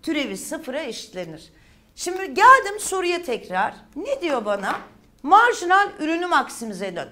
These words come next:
O zaman önce sorunun öznesini buluyorum arkadaşlar. Ya soru marjinalle ilgili. O zaman önce marjinali bul.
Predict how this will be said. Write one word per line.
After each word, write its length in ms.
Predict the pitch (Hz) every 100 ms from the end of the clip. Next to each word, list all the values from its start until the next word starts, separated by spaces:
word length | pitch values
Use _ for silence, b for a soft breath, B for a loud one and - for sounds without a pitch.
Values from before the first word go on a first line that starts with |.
| -
O 160 | 427
zaman 360 | 508 466 311 285 - 427 494
önce 360 | 302 311 131 - b b b
sorunun 720 | - - 392 440 453 494 - -
öznesini 760 | 320 339 294 359 359 359 359
buluyorum 380 | 269 214 208 185
arkadaşlar. 440 | 175 180 180 202 247
Ya 120 | 247
soru 420 | - 349 453 453
marjinalle 720 | 381 381 339 277 220 180 175
ilgili. 340 | 170 160 147 - b b b b
O 120 | 440
zaman 240 | 494 440 440 453
önce 140 | 349
marjinali 720 | 370 392 392 285 269 214 180
bul. 120 | 156